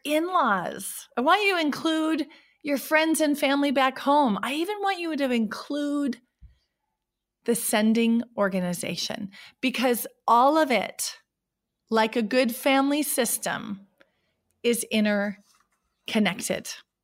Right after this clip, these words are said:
Okay, and so today I am kicking off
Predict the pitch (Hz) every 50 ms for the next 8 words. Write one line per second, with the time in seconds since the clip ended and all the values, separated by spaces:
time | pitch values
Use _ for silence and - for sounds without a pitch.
0 | _ _ _ _ _ _ _ _ _ _ _ _ _ _ _ _ _ - 208 208
1 | 202 - 226 214 170 - 208 214 208 - - 247 220 - 226 - - 262 214 226
2 | 311 320 359 349 330 277 226 208 196 190 190 196 196 196 196 - - - - -
3 | - _ _ - 254 294 320 330 330 - - - 311 311 311 302 277 262 240 220
4 | 208 202 196 185 175 170 - - - - -